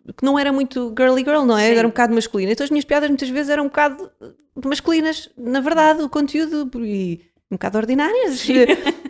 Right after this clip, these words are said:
Speaker 1: Mas, mas porque essa era ou a minha realidade ou a minha personalidade.
Speaker 2: Sim,
Speaker 1: E, portanto,
Speaker 2: ok.
Speaker 1: isso é que está lá espelhado.
Speaker 2: Sim, sim.
Speaker 1: Lá está. Não é, é quem eu sou, a minha personalidade e não só o facto de ser uma mulher.
Speaker 2: Sim.
Speaker 1: Agora, acho importante efetivamente haver um espaço.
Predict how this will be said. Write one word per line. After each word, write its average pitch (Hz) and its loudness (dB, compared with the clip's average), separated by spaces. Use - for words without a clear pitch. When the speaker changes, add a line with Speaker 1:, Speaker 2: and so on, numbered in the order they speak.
Speaker 1:
Mas, 311 2
mas 208 0
porque 226 -4
essa 226 0
era 190 4
ou 180 4
a 170 2
minha 180 -2
realidade 233 0
ou 254 -2
a - -2
minha 214 -2
personalidade. 220 2
Speaker 2:
Sim, - 2
Speaker 1:
E, 220 -4
portanto, 226 2
Speaker 2:
ok. 277 -2
Speaker 1:
isso 302 -2
é 311 0
que 302 -6
está 294 0
lá 285 2
espelhado. 254 -2
Speaker 2:
Sim, 254 -8
sim. 254 -10
Speaker 1:
Lá 196 -2
está. 185 -6
Não 196 0
é, 202 0
é - 0
quem 254 4
eu 233 6
sou, 226 0
a 233 0
minha 233 0
personalidade 220 -4
e 226 -4
não 220 -4
só 220 -6
o - -8
facto 214 -6
de 220 -4
ser 190 -6
uma 208 -4
mulher. 190 -2
Speaker 2:
Sim. 269 -12
Speaker 1:
Agora, 180 -6
acho - -6
importante 202 -4
efetivamente 185 -6
haver 180 -6
um 180 -6
espaço. 147 -12